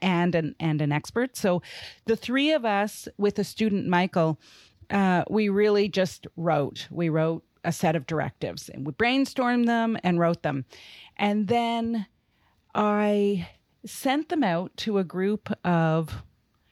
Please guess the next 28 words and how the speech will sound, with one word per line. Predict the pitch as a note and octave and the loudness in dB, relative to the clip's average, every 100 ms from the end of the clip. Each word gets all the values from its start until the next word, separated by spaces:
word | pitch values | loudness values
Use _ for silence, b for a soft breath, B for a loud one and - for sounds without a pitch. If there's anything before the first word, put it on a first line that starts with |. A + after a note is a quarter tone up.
| _ _ - - | _ _ -20 -8
oh, | E3+ | -4
I | D3 D3+ | 0 0
think | G3 E3+ | 0 0
a | D#3+ | 0
hundred | F3+ A3+ A#3+ | 0 0 0
and | G3+ F3+ - | 0 0 -2
ten | - G3 G3 G3+ G#3 G3 _ b b b b - | 0 2 2 2 0 -2 _ b b b b -2
experts | C4 - - - B3+ B3+ - - - _ _ _ _ - | -2 -2 -10 -4 -2 -2 -6 -16 -18 _ _ _ _ -2
in | B3 A3+ A#3 | 0 2 4
many | A#3+ A#3+ | 2 2
different | A3+ G3+ F#3 | 0 0 0
ways. | F#3 D#3 D3+ | 2 2 0
So | - - F#3 F#3 F3 b b b b _ _ _ _ - | 0 2 4 4 0 b b b b _ _ _ _ -12
human | - C#4+ C#4 B3 | -4 0 2 2
rights | F#3 D3 | 2 0
experts, | D#3 C#3 - G2+ - - - _ _ _ _ _ _ _ - | -4 -6 -10 -14 -16 -18 -18 _ _ _ _ _ _ _ -4
movements, | G#3 G#3+ B3 C4 - E3+ - | 2 4 6 2 2 -2 0
grassroots | A3 G#3 A3+ A3 G#3+ | 0 0 -2 -4 2
movements, | G#3 G#3 F#3 D#3+ D#3+ F3+ | 2 2 2 -2 -2 -2
like | D#3+ D3+ - - - _ _ _ _ - | 0 0 -4 -18 -20 _ _ _ _ -12
many | - G3 F3+ G3 | 0 2 4 4
that | F3+ | 4
have | F#3+ E3+ | 2 2
been | F#3 | 2
on | E3+ E3 F3 | 4 2 0
Pushback | - F3+ - E3 | -2 -4 0 -2
Talks, | - C4 G#3 - - - _ _ | 0 -4 -4 -10 -20 -20 _ _
um, | - F#3 E3+ E3 D#3+ D3+ D#3 | -6 -4 -4 -2 -4 -4 -8